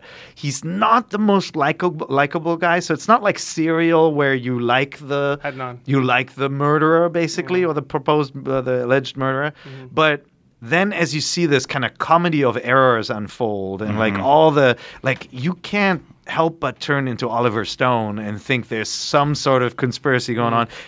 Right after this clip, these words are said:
Speaker 1: It's completely riveting.
Speaker 2: Yeah. No,
Speaker 3: Yeah, I, I described
Speaker 1: Yeah.
Speaker 3: it to you guys this morning as, as, um, corruption multiplied by idiocy.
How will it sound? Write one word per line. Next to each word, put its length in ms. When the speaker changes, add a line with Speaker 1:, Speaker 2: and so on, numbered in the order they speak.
Speaker 1:
It's 160
completely 440
riveting. 560
Speaker 2:
Yeah. 200
No, 120
Speaker 3:
Yeah, 100
I, 220
I 100
described 320
Speaker 1:
Yeah. 40
Speaker 3:
it 60
to 80
you 60
guys 180
this 160
morning 280
as, 260
as, 480
um, 560
corruption 520
multiplied 560
by 200
idiocy. 640